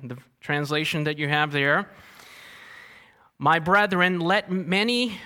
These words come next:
let not many of you become teachers, knowing that we shall receive a stricter judgment. For we all stumble in many things. If anyone does not stumble in word, he is a perfect man, able to bridle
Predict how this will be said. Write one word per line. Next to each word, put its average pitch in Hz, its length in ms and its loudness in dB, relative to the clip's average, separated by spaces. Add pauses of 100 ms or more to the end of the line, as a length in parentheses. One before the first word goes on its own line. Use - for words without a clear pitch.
(100)
let 175 220 -4
not 202 220 0
many 233 340 0
of 180 140 -2
you 180 160 -2
become 190 420 -2
teachers, 190 720 -2
knowing 226 380 -2
that 208 140 -2
we 196 140 -4
shall 190 240 -2
receive 175 880 -2
a 175 160 0
stricter 185 1080 -4
judgment. 175 760 -2 (760)
For 175 120 2
we 196 160 0
all 214 180 2
stumble 262 760 0
in 190 280 -4
many 214 240 -2
things. 170 540 -4
If 160 180 -6
anyone 190 380 -2
does 170 180 -2
not 208 260 0
stumble 185 460 -2
in 170 280 -4
word, 175 340 0
he 180 100 -4
is 175 140 -4
a 170 80 -4
perfect 214 520 -4
man, 185 520 -2
able 240 640 -4 (460)
to 196 100 0
bridle 170 920 0